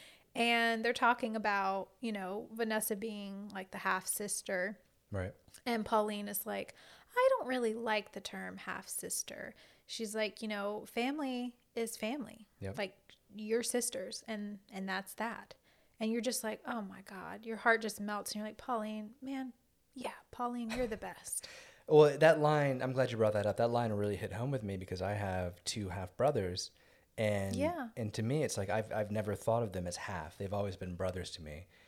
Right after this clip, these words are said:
Speaker 2: And so when she said that, uh, it just, it hit home for me. And there's a few lines in this film that do, but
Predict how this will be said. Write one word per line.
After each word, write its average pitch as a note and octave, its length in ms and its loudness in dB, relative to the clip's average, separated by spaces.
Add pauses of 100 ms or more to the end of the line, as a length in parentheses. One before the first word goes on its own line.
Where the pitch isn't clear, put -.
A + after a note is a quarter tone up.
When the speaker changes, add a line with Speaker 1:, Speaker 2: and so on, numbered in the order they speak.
(140)
Speaker 2:
And G#2+ 140 -6
so G2+ 380 2
when A2+ 100 0
she C#3+ 220 -2
said G#2+ 320 0
that, F2 140 -2
uh, E2+ 180 -2 (120)
it G#2 120 -8
just, G2 340 -8
it A2 80 -2
hit F#2+ 220 -4
home E2 220 -10
for - 100 -14
me. D#2 260 -10
And F#2+ 80 -6
there's G#2 140 -4
a G#2 40 -4
few B2+ 200 -2
lines F2+ 260 -2
in F2 80 -6
this E2+ 140 -8
film E2 160 -8
that D#2 160 -8
do, D#2+ 180 -8
but D#2 220 -10